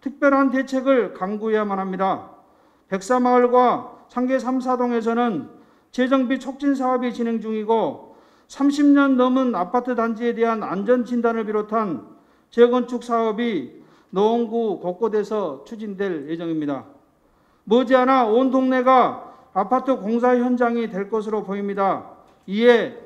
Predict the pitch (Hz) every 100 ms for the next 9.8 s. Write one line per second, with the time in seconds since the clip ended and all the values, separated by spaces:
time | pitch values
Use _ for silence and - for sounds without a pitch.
0 | - _ - 240 262 269 262 254 262 262
1 | 175 - - - _ _ _ _ - 285
2 | 294 285 277 269 220 240 262 254 254 240
3 | 247 262 262 247 220 - 240 247 226 135
4 | - - _ - 170 220 233 269 269 254
5 | 254 254 226 240 233 233 233 220 233 214
6 | 151 - - _ _ 214 220 196 214 208
7 | 208 208 196 131 - - - 190 185 170
8 | 123 - - _ _ _ _ _ 190 196
9 | 220 196 202 190 190 143 -